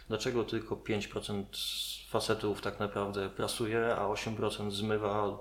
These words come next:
jakkolwiek inaczej, a dziewięćdziesiąt pozostałe procent należy do kobiet. Czy to bardziej wynika z tego, że,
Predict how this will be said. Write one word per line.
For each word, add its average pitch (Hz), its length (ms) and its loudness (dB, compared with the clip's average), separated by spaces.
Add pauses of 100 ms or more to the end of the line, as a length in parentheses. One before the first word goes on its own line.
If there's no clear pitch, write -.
jakkolwiek 104 440 -2
inaczej, 104 400 0 (560)
a 110 600 2
dziewięćdziesiąt 110 420 0
pozostałe 107 420 2
procent 104 300 -2
należy 104 260 -2
do 104 60 -4
kobiet. 95 300 -4
Czy - 120 -8
to 117 120 -6
bardziej 117 260 0
wynika 113 280 -2
z - 120 0
tego, 104 300 0
że, 101 360 2